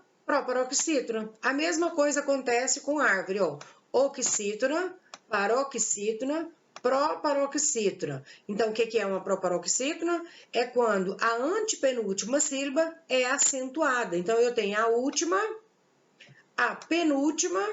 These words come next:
e a antepenúltima. E quando a antepenúltima sílaba é a mais forte, é a tônica, ela é proparoxítona e todas as palavras proparoxítonas da língua portuguesa são acentuadas.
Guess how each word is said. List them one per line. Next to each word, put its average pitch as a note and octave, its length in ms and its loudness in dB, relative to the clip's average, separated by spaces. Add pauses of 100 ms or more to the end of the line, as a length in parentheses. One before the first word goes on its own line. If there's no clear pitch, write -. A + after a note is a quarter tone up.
(600)
e C#4 120 2
a D#4 220 0
antepenúltima. D#4+ 1080 2
E A3 40 -2
quando D#4 260 2
a D#4+ 300 0
antepenúltima C#4 960 0
sílaba F#3+ 420 0
é A3+ 120 2
a A#3+ 100 2
mais B3+ 320 0
forte, C4 640 -2 (240)
é A#3 120 0
a C4 120 -2
tônica, A#3 680 -2
ela C#4 280 2
é G#3+ 120 0
proparoxítona G#3 1040 -2 (220)
e E4 120 2
todas A3+ 720 0
as A3 460 2
palavras F#3+ 720 -2
proparoxítonas A#3 1120 0
da E3+ 100 2
língua G#3 260 0
portuguesa A3 720 0 (320)
são A#3 640 0
acentuadas. A3+ 1700 -2